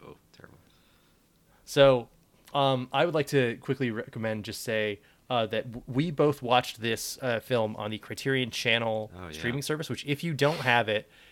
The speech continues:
Speaker 2: it's not very expensive. They update it really frequently, and it is, like, one of the only streaming services that I would say is worth a damn in terms of money.
Speaker 1: Well,
Speaker 2: Uh, like, this and Crunchyroll and, like, nothing
Speaker 1: I would
Speaker 2: else.
Speaker 1: like to
Speaker 2: <laughs>
Speaker 1: say,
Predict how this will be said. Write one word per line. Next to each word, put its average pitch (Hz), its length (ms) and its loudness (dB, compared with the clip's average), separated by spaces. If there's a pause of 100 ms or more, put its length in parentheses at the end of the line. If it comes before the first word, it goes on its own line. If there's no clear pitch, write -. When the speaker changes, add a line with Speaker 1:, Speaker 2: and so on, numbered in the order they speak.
(140)
Speaker 2:
it's 127 300 0
not 127 480 0 (400)
very 135 500 2
expensive. 131 720 0
They 123 240 -2
update 143 300 2
it 113 60 -2
really 135 240 0
frequently, 120 600 -4 (340)
and 120 440 4 (480)
it 151 120 4
is, 151 300 2
like, 135 280 4
one 127 220 2
of 139 80 2
the 143 120 2
only 131 220 2
streaming 131 320 -2
services 123 360 -4
that 113 140 2
I 110 100 4
would 113 140 -4
say 113 200 2
is 98 160 -2
worth 107 340 -4 (140)
a 127 80 0
damn 117 380 2
in 110 80 -6
terms 104 280 -6
of 101 100 -8
money. 107 240 -2
Speaker 1:
Well, 131 180 -4 (380)
Speaker 2:
Uh, 139 120 -2
like, 127 200 4
this 139 280 4
and 131 160 0
Crunchyroll 117 640 0
and, 104 80 -4
like, 107 160 -4
nothing 110 360 -4
Speaker 1:
I - 40 -8
would 392 100 0
Speaker 2:
else. 302 160 -2
Speaker 1:
like 160 140 0
to 180 120 0
Speaker 2:
<laughs> 156 120 -2
Speaker 1:
say, 120 240 -4